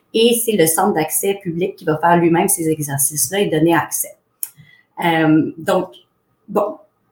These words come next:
on, on verra si c'est une bonne ou une mauvaise idée. On pourra en parler dans beaucoup, beaucoup de détails parce que c'est sûr que la loi va venir avec ses implémentations, ses lignes directrices. Euh, mais au niveau de, de, des réactions initiales, c'est intéressant qu'on a Québec solidaire qui nous parle de,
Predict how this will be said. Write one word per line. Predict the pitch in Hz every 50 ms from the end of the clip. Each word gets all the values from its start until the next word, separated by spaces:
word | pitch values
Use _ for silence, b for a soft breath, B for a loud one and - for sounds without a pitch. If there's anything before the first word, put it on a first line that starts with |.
| _ -
on, | - - - 120 - -
on | 175 180
verra | 160 165 165 190 233 247
si | - -
c'est | - 196 185
une | 175
bonne | 165 214 226 214
ou |
une | 208 190
mauvaise | 175 175 175 170 170
idée. | 180 208
On | 226 220
pourra | 214 180 180
en | 180
parler | - 170 170 190 196
dans | 190 170 165
beaucoup, | 175 175 - 196
beaucoup | 202 202 - 196
de | 175
détails | 175 180 170 - 180 170 196 240 294 294 -
parce | 196 196 -
que | 185 170
c'est | - 175
sûr | 175 - 214 233
que | 226 226
la | 165 160
loi | 165 175 175 185
va | 180 165 160
venir | 170 170 180 175
avec | 170 170 -
ses | - 175 165 170
implémentations, | 165 160 165 165 165 165 165 160 170 165 - 156 - - - 190 190 190
ses | 185 - 170 170
lignes | 170 165 170 165
directrices. | 170 160 151 147 - - - - 254 262 269 262 - - b b b b b b b b b b - 165
Euh, | 165 156 156 143 135 135
mais | 180 190 185 185 185 185 185 165 - 175
au | 170
niveau | 175 165 151 - 190 214
de, | 208 185
de, | 170 151 - - - - - _ - - -
des | 190 180 185 180
réactions | 185 185 180 180 - - - 202 208
initiales, | 208 190 180 170 - - 175 170 202 269 262
c'est | - - - 180
intéressant | 175 175 180 165 165 165 190 202 226 226
qu'on | - 190 175 175
a | 165 160 160 156
Québec | - - 165 170 180 175
solidaire | - - 165 165 156 151 156 165 185 214 220 220
qui | - 175
nous | 165 165 165 -
parle | 170 170 180 180 180 175
de, | 156 156 151 139 139